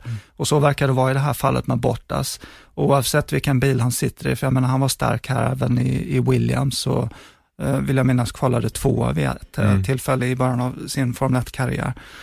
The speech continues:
Speaker 2: Ehm, så att, ehm, det, det verkar helt enkelt bara vara en, en bana som passar honom. Han, han har en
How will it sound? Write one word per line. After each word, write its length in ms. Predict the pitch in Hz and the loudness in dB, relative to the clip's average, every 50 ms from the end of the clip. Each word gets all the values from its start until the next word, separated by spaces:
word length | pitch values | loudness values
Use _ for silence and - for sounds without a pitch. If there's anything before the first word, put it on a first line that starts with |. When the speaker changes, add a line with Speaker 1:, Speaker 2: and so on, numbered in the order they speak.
| - - - _ - | -20 -20 -16 _ -4
Speaker 2:
Ehm, 580 | - 143 139 139 139 135 135 131 127 123 120 - | 0 2 4 4 4 4 4 4 2 2 0 0
så 140 | - - | 0 2
att, 280 | 147 143 139 - - - | 2 2 2 0 -2 2
ehm, 500 | 143 139 139 135 135 135 131 127 135 - - _ _ _ _ _ - - | 2 4 4 4 4 4 2 0 -2 -4 -10 _ _ _ _ _ -20 -16
det, 240 | - 202 - 80 65 - - - | -8 -4 -2 -2 -2 -4 -6 -10
det 160 | - - 165 | -6 -2 0
verkar 260 | 151 180 190 - 185 | 2 2 2 2 2
helt 200 | 170 170 156 - | 2 2 2 2
enkelt 220 | 175 160 135 160 143 | 2 2 2 2 2
bara 140 | 160 151 147 | 2 4 4
vara 120 | 147 147 | 4 4
en, 260 | 143 143 156 - - | 4 4 2 0 0
en 120 | - 156 147 | 0 2 2
bana 240 | 170 165 151 139 | 2 2 2 2
som 140 | 131 - 147 | 0 -2 -2
passar 260 | 147 143 143 - 135 | -2 -2 0 0 0
honom. 220 | 131 143 147 131 127 | 2 2 2 2 2
Han, 180 | 135 147 - - | 0 0 -2 -2
han 180 | - 147 156 156 | -2 0 2 4
har 80 | 156 | 4
en 160 | 156 147 143 | 4 2 0